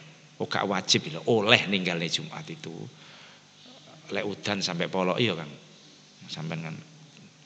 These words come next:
ing dalam fikih. Nah, tapi saiki karena begini ini, akhirnya kita sudah mencari di beberapa madhab lain apa saja yang membolehkan orang itu meninggalkan sholat Jumat. Kan lumayan untuk ngilmu nyar. Jadi memang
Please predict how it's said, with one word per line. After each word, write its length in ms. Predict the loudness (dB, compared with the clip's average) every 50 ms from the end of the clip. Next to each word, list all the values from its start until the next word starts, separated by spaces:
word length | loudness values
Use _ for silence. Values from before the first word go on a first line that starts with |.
| -20 -18 -14
ing 160 | -10 -10 -8
dalam 240 | -6 -6 -6 -8 -8
fikih. 400 | -8 -10 -10 -10 -10 -10 -10 -12 -14 -18 -20 -20 -20 -20 -20 -20 -20 -20 -20 -20 -20 -18
Nah, 160 | -16 -14 -14 -14 -16 -20 -20 -8
tapi 240 | -6 -4 0 2 4
saiki 320 | 4 4 2 2 -2 -4 -4
karena 400 | -2 -2 -2 0 0 -2 -2 -2
begini 480 | -4 -2 0 0 2 2 2 0 2
ini, 120 | 0 0 -2
akhirnya 400 | -2 -2 -4 -4 -4 -4 -4 -2
kita 240 | -4 -4 -4 -4 -4
sudah 320 | -4 -2 -2 -2 -2 -2 -2
mencari 480 | -4 -4 -4 -4 -2 -2 -2 -2 -2
di 280 | -4 -10 -14 -10 -8 -6 -4
beberapa 320 | -2 -2 0 0 0 0
madhab 320 | 0 0 -2 -2 -4 -6 -4 -4
lain 320 | -2 -2 -2 -2 -4 -6 -8 -10 -12 -14 -14 -8 -6 -6
apa 160 | -4 -2 -2 -2
saja 320 | -2 -2 -2 -2 -2 0
yang 160 | 0 0 0
membolehkan 880 | 0 2 4 6 6 8 8 6 6 4 0 2 4 4 4 4 2 -2
orang 320 | -2 -2 -2 -2 -2 -2
itu 320 | -4 -4 -2 -2 -2 -2 -4 -6 -10 -16 -20 -20 -16 -12 -8
meninggalkan 480 | -6 -6 -6 -6 -6 -8 -8 -8 -8
sholat 160 | -8 -6 -6
Jumat. 240 | -6 -6 -6 -8 -6
Kan 240 | -4 -4 -2 -2 -4 -4 -4
lumayan 400 | -2 0 0 0 -2 -4 -6 -8 -12 -16 -20 -20 -20 -20 -12 -10
untuk 240 | -8 -6 -4 -4
ngilmu 240 | -2 -2 -2 -2 -2 -4 -4
nyar. 240 | -6 -8 -8 -10 -12 -14 -18 -20 -20 -20 -20 -20 -20 -20 -20 -20 -20 -20 -20 -20 -20 -20 -20 -20 -20 -20 -20 -20 -16 -12
Jadi 240 | -10 -10 -8 -6 -6
memang 320 | -6 -4 -4 -4 -6 -8